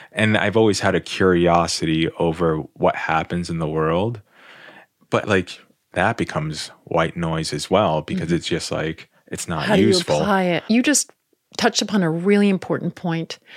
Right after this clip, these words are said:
Speaker 1: Mm.
Speaker 2: What this podcast is for, Miracle Renegade, is to highlight how to live a miraculous life while you're embracing being in a human body.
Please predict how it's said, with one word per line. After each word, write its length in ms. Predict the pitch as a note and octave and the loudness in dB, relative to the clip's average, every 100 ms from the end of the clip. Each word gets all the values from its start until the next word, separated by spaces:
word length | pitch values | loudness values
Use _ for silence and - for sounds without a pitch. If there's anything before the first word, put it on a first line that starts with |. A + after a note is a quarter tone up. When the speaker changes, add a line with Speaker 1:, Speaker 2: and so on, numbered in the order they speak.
| - | -14
Speaker 1:
Mm. 240 | F2 D#2+ - _ | -12 -12 -16 _
Speaker 2:
What 420 | G#3 G3+ A#3 C4+ - G3 - | 0 6 6 4 -2 -6 2
this 200 | F#3+ - | 2 2
podcast 680 | - F#3+ F#3 F#3 E3+ - | -2 -2 -2 -2 -2 0
is 120 | E3 - | -2 -2
for, 380 | - G3+ F3 | 2 4 4
Miracle 420 | E3+ F3 D#3+ D#3+ D#3+ | 2 2 2 0 0
Renegade, 640 | F3 G3 E3 D#3 D#3 D#3 - | 2 2 2 0 0 -2 0
is 180 | F#3 - | -2 0
to 320 | G3+ F#3+ G3+ | -2 0 -2
highlight 680 | D3 - C4 D4 A3 E3+ E3+ | -6 -2 0 0 2 2 0
how 460 | - G#3+ G#3+ A3+ - - | -2 2 2 2 -2 -2
to 120 | G#3+ | -2
live 480 | G3 G3+ F#3 E3+ - - | 2 4 4 2 -2 0
a 80 | |
miraculous 800 | F3 E3+ E3 E3 - E3+ E3 - F#3+ | 2 4 2 0 -4 -4 -2 0 0
life 480 | E3+ D#3+ E3+ - - | 0 0 -4 -10 -4
while 400 | F3+ F3+ F3+ F3+ | 2 4 6 4
you're 560 | F3 F3 F3 E3+ E3 - - - - - _ | 2 4 4 4 0 -4 -16 -18 -18 -20 _
embracing 1120 | A3+ G#3+ F#3+ G#3 G#3+ A3 G#3+ - F3 E3 F3 D3+ _ - | 4 4 2 4 6 6 4 2 2 0 -4 -10 _ 2
being 300 | F#3+ F3 F3 | 4 6 4
in 180 | E3+ D#3+ | 2 2
a 60 | |
human 400 | D#3+ F#3 F3 E3 | 2 0 2 2
body. 500 | D#3 D#3+ D#3 C#3 - | 0 -2 -2 -4 -8